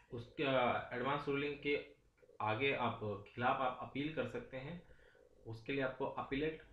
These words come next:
for advance, appellate authority of advance ruling, इनके पास जाना पड़ेगा, जिसको ट्रिपल ए आर बोल सकते हैं और पहले वाले को, uh, डबल ए आर, ठीक है। तो इनके पास जाना पड़ेगा। अच्छा, इसकी ज़रूरत क्यों पड़ी? इसकी ज़रूरत इसलिए पड़ी कि बाद में अगर कोई,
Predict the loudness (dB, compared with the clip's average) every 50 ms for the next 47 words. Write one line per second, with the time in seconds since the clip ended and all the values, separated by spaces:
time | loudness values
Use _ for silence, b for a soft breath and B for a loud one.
0 | -4 -2 -2 -2 0 -2 -2 -2 -2 -2 -2 -4 -6 -10 -14 -20 -20 -20 -20 _
1 | _ -18 -8 -6 -4 0 0 0 2 0 0 0 0 0 0 0 -4 -4 -8 -12
2 | -18 -20 _ _ -20 -10 -6 -4 0 2 4 4 4 2 0 -2 -2 -4 -4 -2
3 | -2 -2 -2 -4 -6 -12 -14 -14 -14 -8 -6 -4 -4 -4 -4 -2 -2 -2 -2 -2
4 | 0 0 0 0 0 -2 -4 -4 -4 -4 -4 -6 -4 -2 0 2 2 2 2 0
5 | 0 -2 -4 -4 -6 -10 -12 -14 -10 -10 -8 -6 -6 -6 -4 -4 -2 -2 -2 -2
6 | -2 -2 -2 -4 -4 -6 -8 -8 -10 -14 -18 -20 -16 -10 -6 -4 -4 -2 -2 -2
7 | -2 -2 -2 -2 -2 -4 -6 -8 -10 -14 -12 -8 -6 -4 -4 -4 -6 -8 -16 _
8 | B B B B B B B B B B B _ -4 _ 4 4 4 4 0 -2
9 | 0 0 2 2 2 2 0 0 -2 -2 -2 -2 -2 -2 -2 -2 -2 0 0 0
10 | 0 -2 -2 -4 -6 -4 -2 -2 -2 -2 -4 -4 -4 -4 -4 0 0 -2 -2 -2
11 | -6 -8 -6 -4 -6 -6 -4 -4 -6 -6 -6 -6 -6 0 2 4 4 4 2 0
12 | -2 -2 -2 -2 -4 -4 -6 -6 -6